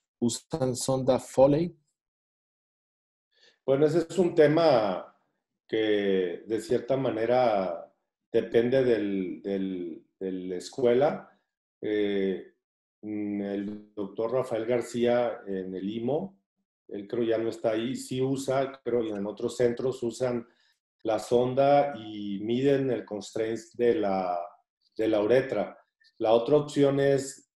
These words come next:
Speaker 2: delimitar la uretra a través de la resonancia magnética, pero hay centros en donde no lo, no, no usan sonda uretral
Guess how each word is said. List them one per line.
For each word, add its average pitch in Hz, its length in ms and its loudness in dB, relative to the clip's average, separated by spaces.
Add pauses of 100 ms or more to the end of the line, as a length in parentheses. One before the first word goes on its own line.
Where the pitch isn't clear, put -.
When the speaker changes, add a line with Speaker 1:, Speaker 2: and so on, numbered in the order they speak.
(180)
Speaker 2:
delimitar 110 840 2
la 160 100 4
uretra 147 340 4
a 123 40 -4
través 113 280 0
de 127 80 0
la 123 100 2
resonancia 104 560 -4
magnética, 117 880 -2 (480)
pero 120 280 4
hay 127 100 6
centros 143 580 0
en 113 140 -4
donde 104 340 -2
no 107 240 0
lo, 120 520 2
no, 117 380 0
no 123 160 2
usan 131 460 0
sonda 117 380 0
uretral 113 600 -2